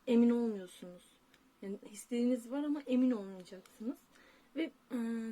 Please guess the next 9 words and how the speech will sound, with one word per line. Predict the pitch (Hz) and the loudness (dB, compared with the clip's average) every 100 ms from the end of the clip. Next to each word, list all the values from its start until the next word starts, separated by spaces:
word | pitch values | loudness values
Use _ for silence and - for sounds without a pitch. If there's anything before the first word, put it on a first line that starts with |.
| 220 | -2
tanıdıkça | 269 269 285 - 269 | 2 2 0 -4 -4
aslında | 240 - 254 226 220 269 285 _ _ _ _ _ _ _ - _ _ _ _ _ - | -6 -4 -2 -2 -2 -6 -8 _ _ _ _ _ _ _ -20 _ _ _ _ _ -16
size | 233 233 | -4 0
göre | 233 226 226 | 2 2 2
biri | 226 | 0
olmadığını | 220 214 208 208 | 0 -2 -4 -6
anlayacaksınız. | 202 196 202 - 190 | -10 -8 -10 -12 -12
Çünkü | - 233 220 | -8 -8 -2
böyle | 233 208 208 | -2 -2 -6